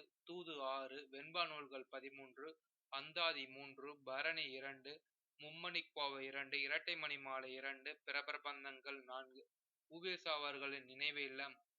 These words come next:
உத்தம தானபுரம் என்னும் ஊரில் உள்ளது. நாம் இப்பொழுது பார்க்க இருக்கும் பாடப்பகுதி கடைசி வரை நம்பிக்கை. இது ஒரு உண்மை சம்பவம். அரவிந்தர் குப்தா எழுதிய டென் லிட்டில் ஃபிங்கர்ஸ் என்னும் நூலிலிருந்து எடுக்கப்பட்டுள்ளது.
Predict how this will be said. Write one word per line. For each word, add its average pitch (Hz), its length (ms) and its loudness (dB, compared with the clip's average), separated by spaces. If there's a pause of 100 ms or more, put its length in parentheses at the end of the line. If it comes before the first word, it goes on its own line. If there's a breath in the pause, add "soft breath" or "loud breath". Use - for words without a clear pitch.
(500)
உத்தம 170 800 0
தானபுரம் 139 680 2
என்னும் 131 320 -6
ஊரில் 143 320 0
உள்ளது. 131 420 -6
நாம் 135 200 -16
இப்பொழுது 135 380 -10
பார்க்க 131 320 -8
இருக்கும் 135 320 -12
பாடப்பகுதி 131 560 -6
கடைசி 135 440 -8
வரை 127 180 -6
நம்பிக்கை. 127 480 -12 (400 soft breath)
இது 139 140 -8
ஒரு 135 180 -2
உண்மை 143 300 -6
சம்பவம். 127 560 -10 (340)
அரவிந்தர் 151 420 -2
குப்தா 143 300 -4 (180)
எழுதிய 131 440 -6 (680)
டென் 160 240 2
லிட்டில் 143 420 0
ஃபிங்கர்ஸ் 135 440 -12
என்னும் 131 300 -12
நூலிலிருந்து 131 540 -8
எடுக்கப்பட்டுள்ளது. 127 800 -10